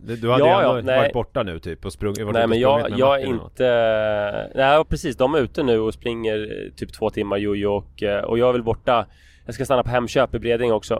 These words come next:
Speaker 2: Eh, världens bästa affär. Så jag
Speaker 1: Ja, men
Speaker 2: kanske är
Speaker 1: med
Speaker 2: borta
Speaker 1: dusch
Speaker 2: två timmar
Speaker 1: och
Speaker 2: och kvart.
Speaker 1: liksom, eh, och de håller på efteråt och sådär, så
Speaker 2: Ja, ja, ja. Ja, det
Speaker 1: Men
Speaker 2: blir ganska exakt.
Speaker 1: Men, men kan du med din aids, förlåt, covid, basta och sådär då?
Speaker 2: Jag gjorde det igår, men
Speaker 1: Ja.
Speaker 2: jag ville inte kallbada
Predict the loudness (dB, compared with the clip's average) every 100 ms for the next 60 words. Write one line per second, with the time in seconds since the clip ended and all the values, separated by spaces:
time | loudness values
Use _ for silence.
0 | -6 -8 -2 0 0 0 -2 -4 -4 0
1 | 0 0 -4 -6 -4 -2 -2 -2 -14 -20
2 | -20 _ _ -6 -2 2 2 2 0 2
3 | 2 2 0 0 2 0 0 0 0 0
4 | -4 -8 -10 -12 -14 -10 -4 -4 -2 -4
5 | -2 -6 -4 -4 -4 -6 -4 -4 -4 -8
6 | -6 -8 -4 2 2 4 2 2 0 -6
7 | -16 -20 -20 -12 -4 0 2 2 2 0
8 | -2 -4 -2 -4 -4 -20 -12 -8 -6 -2
9 | -2 -2 0 0 0 -2 -2 -2 0 -2
10 | -2 -6 -4 -4 -2 -4 -2 -4 -2 -4
11 | -4 -4 -4 -4 -6 -8 -10 -12 -16 -16
12 | -18 -20 -20 -20 -20 -20 -10 2 2 4
13 | 2 2 2 0 _ -4 2 2 2 0
14 | -2 -2 -2 0 2 4 4 2